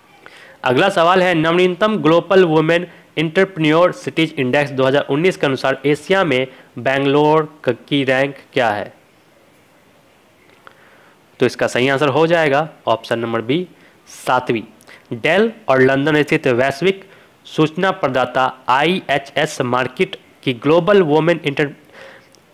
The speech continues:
एंटरप्रेन्योर सिटीज इंडेक्स दो हज़ार उन्नीस के अनुसार एशियाई शहरों में सिंगापुर सबसे ऊपर है। सिंगापुर सूचकांक में इक्कीसवें स्थान पर है, ठीक है, वो इक्कीसवें स्थान पर है,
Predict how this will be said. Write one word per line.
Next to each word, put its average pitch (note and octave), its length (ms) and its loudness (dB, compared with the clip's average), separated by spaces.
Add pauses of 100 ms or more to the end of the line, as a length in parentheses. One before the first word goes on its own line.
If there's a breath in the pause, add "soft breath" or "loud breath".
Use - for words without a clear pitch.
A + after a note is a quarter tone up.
(120)
एंटरप्रेन्योर E3 840 0
सिटीज D3+ 400 -4
इंडेक्स B2+ 300 -2
दो C3 100 0
हज़ार C3 160 0
उन्नीस B2+ 240 -2
के - 100 -4
अनुसार E3+ 600 -4
एशियाई F3+ 380 0
शहरों D3 260 0
में D#3+ 100 0
सिंगापुर F3 640 -2
सबसे D#3+ 480 -4
ऊपर C#3+ 260 -2
है। E3+ 220 -2 (260 loud breath)
सिंगापुर C#3 520 0
सूचकांक C3+ 500 -2
में C3 60 -2
इक्कीसवें D#3 380 -2
स्थान D#3+ 280 -4
पर D#3+ 160 0
है, D#3+ 160 -6 (960 soft breath)
ठीक C#3+ 140 -4
है, E3+ 240 -4
वो A#2+ 100 -2
इक्कीसवें B2+ 360 -4
स्थान D3+ 280 -4
पर D#3+ 160 0
है, E3+ 180 -2